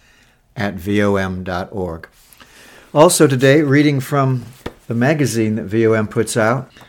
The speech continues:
It's still the December issue, twenty twenty-three,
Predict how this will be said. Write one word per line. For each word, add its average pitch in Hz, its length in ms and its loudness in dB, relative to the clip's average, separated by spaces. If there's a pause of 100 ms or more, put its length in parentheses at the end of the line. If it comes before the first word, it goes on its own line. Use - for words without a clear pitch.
(280)
It's 131 160 -4
still 151 260 6
the 135 140 0
December 139 640 2
issue, 107 640 -2 (460)
twenty 120 220 -6
twenty-three, 113 600 -4